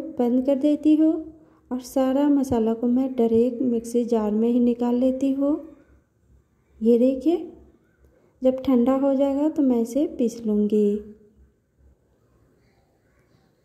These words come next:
तो यहाँ पर मैंने सारा मसाला को निकाल दिया है और इसमें मैंने दो बड़े गिलास पानी डाला है। इसमें मैंने सीम को डाल दिया है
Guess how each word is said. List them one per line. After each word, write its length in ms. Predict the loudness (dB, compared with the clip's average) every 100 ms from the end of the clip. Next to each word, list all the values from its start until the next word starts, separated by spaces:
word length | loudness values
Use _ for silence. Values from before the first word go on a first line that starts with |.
| _ 0
तो 60 |
यहाँ 200 | 4 4 4
पर 180 | 4
मैंने 300 | 4 4 0
सारा 240 | -2 -2 0
मसाला 380 | 0 0 -4 -4
को 140 | -2
निकाल 460 | -2 -2 -2 -2 0
दिया 240 | 2 2 0
है 280 | 0 -2 -4 -14 -20 -6
और 180 | -2 -2
इसमें 280 | 0 0 2
मैंने 480 | 2 2 2 0 -2 -10 -20 -20 -6
दो 220 | 0 0
बड़े 220 | 2 0 0
गिलास 440 | 2 2 0 -4 -4
पानी 280 | -2 0 0
डाला 300 | 0 -2 -4
है। 420 | -4 -2 -2 -4 -8 -18 _ _ _ _ -8
इसमें 300 | -4 0 2
मैंने 260 | 4 2
सीम 360 | 0 0 0 0
को 200 | 0 0
डाल 320 | 2 0 0 2
दिया 240 | 2 2
है 260 | 0 0 -2